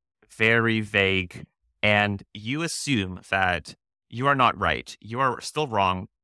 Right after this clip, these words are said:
but you want to be wrong in a safe way, and you want to be wrong in a way that tells you more about what right looks like.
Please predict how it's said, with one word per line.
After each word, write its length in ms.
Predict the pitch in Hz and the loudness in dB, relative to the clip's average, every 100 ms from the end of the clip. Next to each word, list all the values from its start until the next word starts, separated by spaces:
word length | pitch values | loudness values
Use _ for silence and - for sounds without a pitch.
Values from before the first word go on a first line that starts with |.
| _ _ | _ _
but 240 | 110 98 - | 2 2 0
you 140 | 117 | -2
want 220 | 117 131 | 0 -2
to 80 | 127 | -4
be 500 | 113 117 110 104 101 - _ _ | 0 2 4 4 2 -4 _ _
wrong 380 | - 117 127 151 | -8 -2 2 2
in 100 | 135 | 2
a 40 | 101 | -2
safe 360 | - 117 - | 0 0 0
way, 300 | - 78 90 - _ _ | -4 -2 -2 -6 _ _
and 80 | - | -6
you 80 | 110 | 0
want 120 | 127 | 0
to 40 | 117 | 2
be 120 | 113 | 0
wrong 340 | 110 110 123 | 2 2 2
in 80 | 120 | 0
a 40 | |
way 140 | 101 104 | 0 2
that 140 | 98 | 2
tells 320 | - 117 110 | 0 -2 -2
you 80 | 110 | -8
more 480 | 101 101 90 85 85 - _ | -10 -8 -6 -6 -10 -16 _
about 460 | - 95 92 87 | 0 2 4 2
what 120 | - - | -4 -8
right 280 | 110 107 98 | 0 0 0
looks 260 | 104 90 - | -6 -10 -12
like. 280 | - - | -12 -12